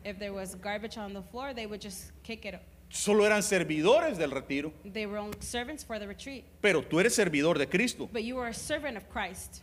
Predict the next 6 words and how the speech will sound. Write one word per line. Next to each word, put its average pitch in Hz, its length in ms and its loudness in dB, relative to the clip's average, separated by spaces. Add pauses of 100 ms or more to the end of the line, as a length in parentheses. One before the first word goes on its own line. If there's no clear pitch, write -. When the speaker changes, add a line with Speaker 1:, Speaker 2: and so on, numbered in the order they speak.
(100)
Speaker 2:
Y 160 80 0
Pablo, 247 480 6
aunque 156 400 2
creció 170 520 2
en 254 80 4
jerarquía, 208 560 2